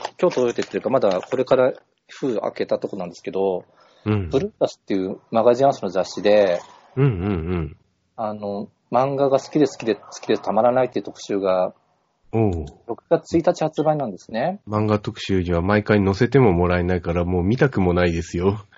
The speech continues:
Speaker 1: あ、これで、なんか、ほら、私たちがこの番組で紹介した、
Speaker 2: ええ。
Speaker 1: えっ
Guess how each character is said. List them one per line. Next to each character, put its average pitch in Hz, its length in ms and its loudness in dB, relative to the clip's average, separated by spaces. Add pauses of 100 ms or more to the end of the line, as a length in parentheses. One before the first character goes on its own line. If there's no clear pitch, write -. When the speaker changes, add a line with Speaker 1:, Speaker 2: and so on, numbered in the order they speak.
Speaker 1:
あ、 104 300 -8
こ 151 100 -4
れ 175 140 4
で、 180 440 2
な 156 100 0
ん 143 80 -6
か、 98 420 2
ほ - 80 -2
ら、 101 100 0
私 104 280 0
た 143 100 0
ち - 140 -8
が 98 100 -4
こ - 140 -6
の 113 100 -2
番 117 140 2
組 117 100 -4
で 113 60 -2
紹 113 240 -6
介 117 180 -2
し - 100 -10
た、 117 480 6 (180)
Speaker 2:
え 117 100 0
え。 85 420 -4 (380)
Speaker 1:
え 98 100 -6
っ 98 60 -10